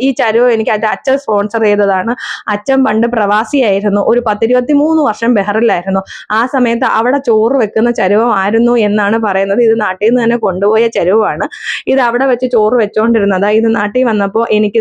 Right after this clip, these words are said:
തന്നു, സ്ഥിരമായി നാട്ടിൽ നിൽക്കാൻ വന്നപ്പോ അവിടെ നിന്നെല്ലാം പറക്കി കെട്ടി വന്നപ്പോ എനിക്ക് തന്നതാണ്. അന്ന് തൊട്ടേ ഞാൻ ഇതിനകത്താണ് വെക്കുന്നത്. ഇത് ഒരു കിലോ അരി കറക്റ്റ് ആയിട്ട് വേവും കണ്ടോ. എൻ്റെ ചോറ് ഇത്രയും കറക്റ്റ് ആയിട്ട്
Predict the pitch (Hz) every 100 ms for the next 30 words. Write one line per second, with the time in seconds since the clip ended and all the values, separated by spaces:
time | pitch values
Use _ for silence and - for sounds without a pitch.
0 | 208 175 185 - 202 214 208 220 185 214
1 | 202 - 208 190 190 220 202 208 185 208
2 | 196 196 202 180 196 170 175 - - -
3 | - 226 233 233 208 180 202 196 170 165
4 | - 208 208 196 190 202 196 190 180 180
5 | 180 180 165 160 165 - - 202 208 247
6 | 220 220 254 220 214 202 220 226 196 196
7 | - 190 175 180 170 175 180 170 170 190
8 | 196 180 190 190 185 185 - 175 170 190
9 | 185 180